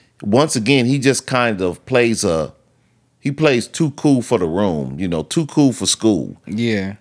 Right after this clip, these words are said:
Speaker 1: And I think he has more talent than that, but you gotta have the energy as well. I mean, when you watch the Lakers and you watch Utah and the Clippers, they were fired up. They were,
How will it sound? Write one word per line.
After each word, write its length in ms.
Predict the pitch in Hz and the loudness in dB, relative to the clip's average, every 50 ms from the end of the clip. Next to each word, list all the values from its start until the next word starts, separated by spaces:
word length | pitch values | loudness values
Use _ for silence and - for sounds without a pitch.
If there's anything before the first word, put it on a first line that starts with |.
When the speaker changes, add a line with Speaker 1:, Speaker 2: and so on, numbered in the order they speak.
| - | -2
Speaker 1:
And 180 | - 127 127 120 | 0 0 2 2
I 80 | 123 127 | 0 0
think 220 | - 175 175 160 | 0 -2 -4 -2
he 120 | 165 160 | 2 2
has 200 | 151 135 120 107 | 2 2 2 0
more 180 | 113 120 117 117 | 0 2 2 2
talent 460 | 113 - - 143 170 202 202 139 101 - | 0 0 -2 0 0 0 0 -2 -2 -4
than 140 | 95 85 82 | -6 -6 -4
that, 280 | 80 67 64 - - | -4 -4 -6 -6 -4
but 160 | 76 107 98 104 | -2 -2 0 0
you 120 | 113 110 | 0 -2
gotta 300 | 82 - 135 151 160 151 | 0 0 0 2 2 0
have 240 | 143 139 131 113 90 | 0 0 0 -2 -2
the 160 | 95 85 - - | -6 -8 -6 -2
energy 460 | 120 143 147 123 101 71 - 95 90 | -2 0 2 0 0 -2 -4 -4 -4
as 160 | 82 78 69 - | -4 -6 -8 -6
well. 460 | 80 107 117 110 90 71 64 58 - _ _ - - - - - - - | -2 0 0 2 0 0 -4 -6 -8 _ _ -20 -20 -20 -20 -20 -8 -2
I 60 | 104 | 2
mean, 200 | 123 127 120 113 | 4 4 4 4
when 80 | 113 | 2
you 100 | 123 151 | 2 0
watch 340 | 160 151 160 151 147 - - - | 2 2 2 2 2 -2 -2 -2
the 80 | 107 | 0
Lakers 760 | 92 92 104 135 165 160 - 101 87 85 82 80 - - - - - _ _ _ _ _ _ _ _ - | 0 2 2 2 2 0 -2 -2 -2 -2 -2 -4 -8 -10 -12 -14 -18 _ _ _ _ _ _ _ _ -4
and 440 | 107 107 101 98 98 90 87 82 71 _ _ _ _ _ | -2 0 0 0 0 -2 -4 -6 -8 _ _ _ _ _
you 160 | - 113 120 | -2 0 0
watch 360 | 120 120 131 135 135 - - 98 | 2 4 2 0 0 -2 -4 -4
Utah 840 | 98 104 127 165 165 139 - - 123 104 92 87 80 78 78 - - _ _ _ _ _ _ _ _ _ _ _ - - | -2 0 0 0 0 0 -4 -2 0 2 2 2 2 0 -2 -4 -10 _ _ _ _ _ _ _ _ _ _ _ -6 -2
and 400 | 107 107 104 98 95 92 87 - | 0 0 2 0 0 -2 -2 -4
the 100 | 92 - | -6 -6
Clippers, 580 | - - 151 165 156 - - 101 95 - - | -4 2 2 2 2 2 0 -2 -2 -2 -4
they 160 | - 143 147 | 0 0 2
were 120 | 143 120 107 | 2 2 -2
fired 500 | - - - 139 143 139 139 131 123 117 | -4 -4 -4 -2 0 0 2 0 0 2
up. 280 | 127 123 95 85 - - | 0 0 0 -2 -6 -4
They 120 | 123 123 | -2 -2
were, 320 | 123 110 107 90 73 62 | 0 0 -2 -2 -2 -6